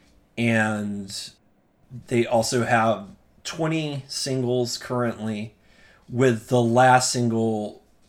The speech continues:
to come out was Running Man, which also dropped in twenty seventeen. They did have a mini compilation album. I, I didn't know where to kind of fix that in the thing, but that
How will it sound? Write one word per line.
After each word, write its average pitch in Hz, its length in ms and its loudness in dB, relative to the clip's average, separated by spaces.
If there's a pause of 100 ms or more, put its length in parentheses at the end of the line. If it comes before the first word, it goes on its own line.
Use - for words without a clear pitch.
(840)
to 117 100 0
come 117 220 0
out 107 200 -2
was 107 140 -6
Running 110 420 0
Man, 104 440 -6
which 117 200 -10
also 110 300 -4
dropped 107 380 -6
in 98 100 -12
twenty 98 300 -16
seventeen. 98 640 -12 (260)
They 143 140 -2
did 180 180 8
have 160 220 8
a 131 200 8
mini 131 460 2
compilation 117 720 -4
album. 120 560 0 (480)
I, 131 180 2
I 131 120 0
didn't 120 160 4
know 110 360 2 (140)
where 113 460 2
to 104 200 -4 (200)
kind 113 220 -2
of 95 120 -8
fix - 440 -6
that 107 300 -2
in 107 320 -2
the 104 100 -6
thing, 104 480 -10 (480)
but - 300 -4
that 131 400 6